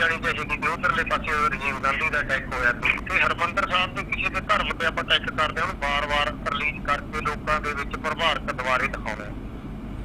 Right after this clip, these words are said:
ਉੱਥੇ ਵੀ ਮਾਸੂਮ ਕਿੰਨੇ ਕਿੰਨੇ ਬੱਚੇ ਮਾਰੇ ਗਏ ਨੇ ਜਦੋਂ ਅੰਮ੍ਰਿਤਸਰ ਅਟੈਕ ਹੋਇਆ ਸੀ। ਕੋਈ ਯਾਤਰਾ ਕਰਨ ਗਿਆ ਸੀ, ਉੱਥੇ ਸਾਰੇ ਖਾਲਿਸਤਾਨੀ ਤਾਂ ਨਹੀਂ ਸੀ?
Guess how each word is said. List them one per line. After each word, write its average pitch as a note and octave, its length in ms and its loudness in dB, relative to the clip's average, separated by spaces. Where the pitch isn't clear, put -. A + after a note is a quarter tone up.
ਉੱਥੇ G#3 260 0
ਵੀ B3 80 2
ਮਾਸੂਮ G3+ 520 4
ਕਿੰਨੇ F#3+ 260 4
ਕਿੰਨੇ F#3 280 4
ਬੱਚੇ F3 300 4
ਮਾਰੇ C#3+ 280 4
ਗਏ D3+ 140 2
ਨੇ C#3+ 100 4
ਜਦੋਂ C#3+ 260 0
ਅੰਮ੍ਰਿਤਸਰ C#3+ 400 0
ਅਟੈਕ C#3+ 340 -2
ਹੋਇਆ C#3+ 160 0
ਸੀ। - 60 -4
ਕੋਈ - 260 -2
ਯਾਤਰਾ C#3 340 4
ਕਰਨ C#3+ 340 0
ਗਿਆ C#3+ 80 2
ਸੀ, - 60 -4
ਉੱਥੇ D3+ 300 -2
ਸਾਰੇ C#3 220 4
ਖਾਲਿਸਤਾਨੀ E3 600 2
ਤਾਂ G3 100 0
ਨਹੀਂ G3 180 -4
ਸੀ? - 60 -4